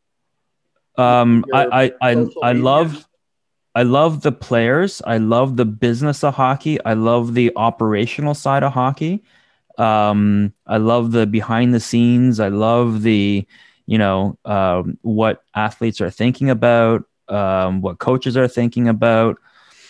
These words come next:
Speaker 2: But I don't sit and watch every game. I mean, right now there's, you know, a hundred seventeen games.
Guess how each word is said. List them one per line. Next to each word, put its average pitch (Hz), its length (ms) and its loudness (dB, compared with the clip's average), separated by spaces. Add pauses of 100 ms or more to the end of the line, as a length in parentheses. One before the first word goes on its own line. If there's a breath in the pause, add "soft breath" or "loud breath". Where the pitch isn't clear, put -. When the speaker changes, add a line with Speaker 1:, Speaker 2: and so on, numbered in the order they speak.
(260 soft breath)
Speaker 2:
But 117 320 0
I 131 120 2
don't 165 200 0
sit - 240 -2
and 107 80 -2
watch 107 360 0
every 95 220 -4
game. 95 280 -6
I 92 80 -4
mean, 101 140 -2
right 110 180 0
now 104 280 0
there's, 98 520 -4
you - 140 -8
know, 95 180 -4
a - 80 -8
hundred 120 300 0
seventeen 110 640 -2
games. 101 640 -4